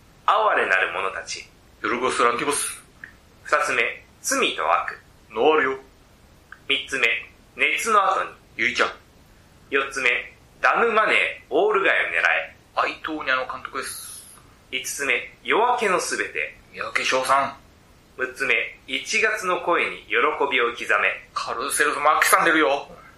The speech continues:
Speaker 1: 七つ目、カラーパープル。
Speaker 2: タモリさんが嫌いなミュージカル。
Speaker 1: 八つ目、ファイブナイツ・アット・フレディーズ。
Speaker 2: 来ました、ブラマハウス。
Speaker 1: 九つ目、ジェントルマン。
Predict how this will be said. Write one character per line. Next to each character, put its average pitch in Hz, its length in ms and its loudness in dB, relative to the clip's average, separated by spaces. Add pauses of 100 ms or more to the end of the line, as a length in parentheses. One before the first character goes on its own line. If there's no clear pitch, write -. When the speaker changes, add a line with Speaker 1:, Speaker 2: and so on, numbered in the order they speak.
(520)
Speaker 1:
七 165 420 2
つ 156 80 -4
目、 147 100 2 (240)
カ 139 140 2
ラ 202 60 4 (160)
ー - 20 2
パ 208 240 4
ー - 20 -6
プ 98 60 -2
ル。 87 200 -4 (360)
Speaker 2:
タ 143 160 -6
モ 147 120 -6
リ 123 80 -6
さ 107 140 2
ん 92 80 -2
が 90 180 -2
嫌 98 140 0
い 92 40 -4
な 95 80 -4
ミ 113 100 -6
ュ - 20 -2
ー - 20 -4
ジ 98 80 -2
カ 92 60 -2 (760)
ル。 120 80 2
Speaker 1:
八 131 180 -2
つ 143 80 -8
目、 123 340 -2
フ - 60 -18
ァ 202 200 2
イ - 20 -2
ブ 196 140 0
ナ 180 160 2
イ 170 100 -4
ツ・ - 320 -4
ア - 300 0
ッ - 20 -20
ト・ 135 120 0
フ - 180 -6
レ 139 160 2
デ - 0 -
ィ 92 160 0
ー - 60 -12
ズ。 87 120 -14 (120)
Speaker 2:
来 - 100 -10
ま 90 140 0
し - 80 -4
た、 104 100 2
ブ 104 100 2
ラ 107 60 6
マ 135 120 4
ハ 156 120 6
ウ 165 80 4
ス。 - 420 -4 (760)
Speaker 1:
九 143 100 -4 (300)
つ 123 80 -8
目、 110 100 0 (400)
ジ 185 120 2
ェ 196 180 0
ン - 20 -14
ト 120 100 2
ル 101 80 2
マ 85 120 -2
ン。 82 80 -8